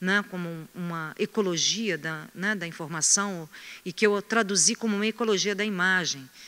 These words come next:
né, e tanto é que eu dei o título pra um trabalho, Pequena Ecologia da Imagem, como uma, uma espécie de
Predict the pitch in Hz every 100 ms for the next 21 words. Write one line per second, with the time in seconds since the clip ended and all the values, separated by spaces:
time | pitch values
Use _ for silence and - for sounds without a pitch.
0 | - - 202 220 214 233 226 226 254 208
1 | 240 226 - 254 220 214 208 220 - 226
2 | 196 175 180 202 240 226 202 226 233 233
3 | 208 202 196 190 208 185 165 139 151 147
4 | 185 185 180 180 - - - - 190 185
5 | - 185 - 190 151 185 175 160